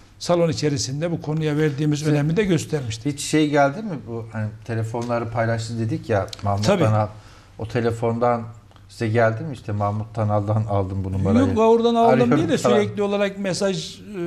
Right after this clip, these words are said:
Speaker 1: geliyor. Vatandaşlar gönderiyorlar, eleştirisini koyarlar. Demokratik bir şekilde hakaret içermeyen şekilde olabilir.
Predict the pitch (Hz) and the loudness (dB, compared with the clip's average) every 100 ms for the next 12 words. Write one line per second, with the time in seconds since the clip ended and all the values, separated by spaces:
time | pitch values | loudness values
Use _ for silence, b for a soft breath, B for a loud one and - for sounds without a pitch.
0 | 180 175 269 196 151 175 170 139 123 123 | -6 0 2 4 2 2 -2 -4 -10 -8
1 | - 180 165 208 220 180 160 151 135 123 | -4 -4 -6 -12 -6 -2 0 0 0 -2
2 | 123 143 170 160 127 110 156 127 156 147 | -4 -4 0 0 0 -2 -4 -4 -4 -4
3 | 147 170 156 135 143 147 151 143 156 143 | -2 0 2 0 -2 -2 -2 -2 -6 -8
4 | 143 135 156 123 160 147 143 160 151 147 | -8 -4 -4 -2 0 0 0 0 -2 -4
5 | - - 151 143 156 113 127 156 160 180 | -6 -2 -2 -2 -4 -4 -4 -2 0 4
6 | 180 151 131 | 4 2 -2